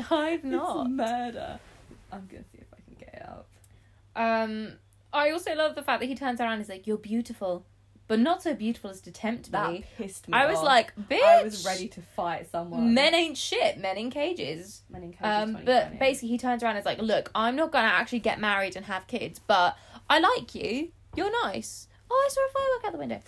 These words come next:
Speaker 1: Um, <laughs> Callias didn't say that. He's basically like, "Look, we're gonna pretend to date," because he was like, "You want acknowledgement, you want the world to see you.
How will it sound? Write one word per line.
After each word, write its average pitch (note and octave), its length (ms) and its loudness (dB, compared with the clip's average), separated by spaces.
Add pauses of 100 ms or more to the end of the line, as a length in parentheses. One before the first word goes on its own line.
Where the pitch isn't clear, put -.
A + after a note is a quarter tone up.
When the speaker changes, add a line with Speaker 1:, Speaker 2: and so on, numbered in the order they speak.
(320)
Speaker 1:
Um, B3+ 360 4 (800)
<laughs> G#4 120 -6
Callias B3+ 400 8
didn't G#3 220 -2
say F3+ 160 0
that. D3 180 -6 (240)
He's C4 160 2
basically C#4 240 4
like, G3+ 160 4
"Look, G#3 240 0 (160)
we're B3 140 2
gonna C#4+ 160 2
pretend C4+ 400 -4
to C4+ 80 -8
date," A#3 400 -2
because A3+ 160 -6
he A3+ 80 -8
was G#3+ 80 -10
like, G3+ 160 -6
"You C#4+ 160 0
want C#4 160 0
acknowledgement, G#3 560 -4
you A3 120 -4
want B3 160 -2
the - 60 -4
world G3+ 300 2
to G#3+ 80 -8
see B3 180 -6
you. - 320 -6